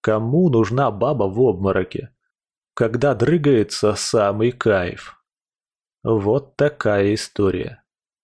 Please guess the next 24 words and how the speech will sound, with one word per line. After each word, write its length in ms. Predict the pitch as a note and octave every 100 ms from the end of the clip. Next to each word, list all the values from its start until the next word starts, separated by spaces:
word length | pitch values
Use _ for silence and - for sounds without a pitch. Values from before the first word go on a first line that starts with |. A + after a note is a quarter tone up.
| _ _ _ _ _ _ _ _ -
Вламываясь 680 | A2 A#2+ C#3 C3 C3 B2
в 80 | -
кусты, 440 | - B2+ - D#3 C3+
Миша 460 | B2+ D3+ - G#2+
уже 320 | A2 G#2+ C3
её 320 | D3 B2+ C3 B2
знал 320 | A#2+ A#2 A#2
приблизительно, 1080 | A#2+ A#2 A2 A2+ G2+ F#2+ - F#2 F2+ - _ _ _ -
роняя 460 | A2+ B2 C#3 D#3
на 140 | C3+ B2
землю 400 | A#2 D#3 B2 A#2+
третьего 760 | - E3 E3+ - F#2+ - - _ -
во 220 | G#2+ A2+
всех 300 | - C3 B2
подробностях. 1000 | B2+ B2 B2 G2 F#2+ F#2 - - - - _ _ _ _ _ _
Катя 380 | C#3 D#3 C3
хлопала 500 | A2+ B2 C#3+ C#3 B2+
девчонку 560 | A#2+ B2 - E3 D3 -
по 140 | -
щекам 580 | - - D3+ - E3 A2+
и 60 | G#2+
что-то 340 | - C#3+ C#3
ей 160 | C3 B2
говорила. 800 | A#2 A#2+ B2+ A2+ G#2 E2 -